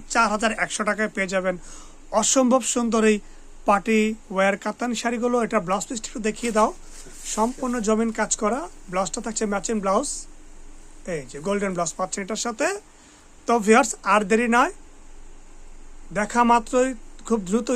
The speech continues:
স্ক্রিনশট নিয়ে অর্ডার করে ফেলুন আপনাদের এই প্রিয় শাড়িগুলো, এবং বেশি বেশি করে লাইক, কমেন্ট এবং শেয়ার করে দিবেন, এবং আমাদের পাশে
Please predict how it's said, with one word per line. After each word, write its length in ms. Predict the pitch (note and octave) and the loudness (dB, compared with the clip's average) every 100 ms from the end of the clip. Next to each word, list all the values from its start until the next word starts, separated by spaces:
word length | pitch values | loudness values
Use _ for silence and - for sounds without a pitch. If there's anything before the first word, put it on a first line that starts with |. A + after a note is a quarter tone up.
| A3+ | -2
স্ক্রিনশট 440 | - C4 A3 A#3+ A#3+ | -2 -2 0 0 0
নিয়ে 120 | C4+ A3+ | 2 6
অর্ডার 200 | G#3+ A3+ A3 | 6 4 2
করে 120 | A3+ A3 | 0 2
ফেলুন 200 | A#3 A3 G3+ | 0 0 0
আপনাদের 260 | G#3 G3+ G3 | -2 -2 -2
এই 60 | F#3+ - - - - - - - | -2 -8 -18 -18 -18 -16 -14 -2
প্রিয় 180 | E4 D4+ A3 | 4 4 6
শাড়িগুলো, 420 | G#3+ G#3 F#3 E3 - - - - - - - G3+ | 4 4 2 -2 -8 -16 -20 -18 -20 -16 -8 0
এবং 200 | A3 A3+ A3 - - E3+ | 4 4 2 -8 -16 -8
বেশি 200 | G3 - A3+ | -6 -2 -2
বেশি 160 | A3 B3 | -2 -2
করে 120 | B3+ G#3+ | 0 2
লাইক, 160 | G#3 G#3 - - | 0 -2 -8 -4
কমেন্ট 300 | G#3 G3+ G#3 A3 | -2 0 -2 -4
এবং 140 | F#3 F3+ E3+ | -4 -4 -6
শেয়ার 200 | - G#3 G#3 | -4 -4 -4
করে 140 | A3 A3 | -4 -2
দিবেন, 220 | A#3 C#4+ G4 - - - - - - | 2 2 2 -6 -20 -20 -20 -12 -6
এবং 140 | F3+ G3 G#3 | -4 -2 -2
আমাদের 240 | F3+ F#3 G3+ - | -2 -2 -2 -2
পাশে 200 | - | -2